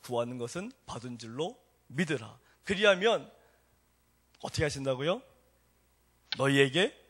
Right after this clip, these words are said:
그대로 되리라. 할렐루야. 이 믿음을 간직하시면서 오늘 이 아침에도 그렇게 기도하십시오. 의심하는 자는 하나님의 축복을 스스로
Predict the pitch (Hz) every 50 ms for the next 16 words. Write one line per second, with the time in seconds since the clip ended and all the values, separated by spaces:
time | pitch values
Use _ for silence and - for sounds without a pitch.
0 | _ _ _ _ _ - - 143 131 160 156 160 170 190 240 330 - - - _
1 | _ _ _ - 117 117 113 110 110 101 107 110 - 139 151 156 151 147 156 180
2 | 208 311 - - - - - - - _ _ _ _ _ _ _ - 190 190 175
3 | 202 196 208 214 214 156 170 156 151 151 151 147 151 147 147 139 135 127 196 190
4 | 170 131 - - - - - - 151 151 156 139 147 147 143 143 - 139 127 127
5 | 123 143 151 156 - - _ _ - 190 175 - - 208 - 160 147 156 147 135
6 | - - - - - - 95 107 123 139 151 147 _ _ _ _ _ _ _ _
7 | _ _ _ _ _ - - - - - - _ - 165 160 - 143 160 160 165
8 | 156 160 156 175 196 180 151 - - - - - - - - 240 233 233 226 226
9 | 220 214 - - 254 - - 220 196 214 208 170 143 - - - - - 294 302
10 | - 233 196 208 208 208 208